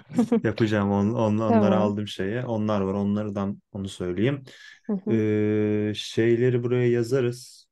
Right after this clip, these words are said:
Speaker 1: Ee, geçen haftaki gibi bekleyen, e,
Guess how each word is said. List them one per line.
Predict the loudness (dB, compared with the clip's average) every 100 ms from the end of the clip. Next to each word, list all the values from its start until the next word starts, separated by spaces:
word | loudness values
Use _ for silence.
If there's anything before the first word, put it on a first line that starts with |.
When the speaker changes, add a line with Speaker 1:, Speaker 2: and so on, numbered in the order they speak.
| -12
Speaker 1:
Ee, | -8 -6 -4 -4 -4 -8 -4
geçen | -4 -2 -2
haftaki | -2 -2 -6 -6
gibi | -6 -6 -2
bekleyen, | -2 2 2 2 0 -4 _ _ _
e, | _